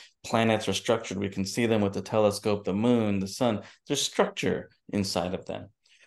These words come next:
So those five elements of ether, air, fire, water, and earth, they combine to create different forces. It's like physics, except they knew this thousands of years ago. So ether and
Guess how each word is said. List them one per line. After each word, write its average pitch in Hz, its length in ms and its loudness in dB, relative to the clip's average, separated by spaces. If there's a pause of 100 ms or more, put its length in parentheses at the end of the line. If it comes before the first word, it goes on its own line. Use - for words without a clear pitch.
(140)
So 117 460 2
those 143 340 4
five 170 340 2
elements 113 520 4 (100)
of 95 260 -2
ether, 104 600 2
air, 92 420 0
fire, 92 520 0
water, 98 640 2
and 123 260 0
earth, 117 340 4 (480)
they 127 200 4
combine 120 1040 2
to - 100 -10
create 104 500 2
different 101 400 -2 (160)
forces. - 720 -2 (600)
It's - 80 -2
like 151 120 2
physics, - 680 0 (140)
except 127 300 0
they 131 80 4
knew 123 180 4
this 113 160 2
thousands 107 460 2
of 95 100 -4
years 101 240 0
ago. 80 340 -8 (400)
So 113 340 2
ether 156 340 4
and 104 320 2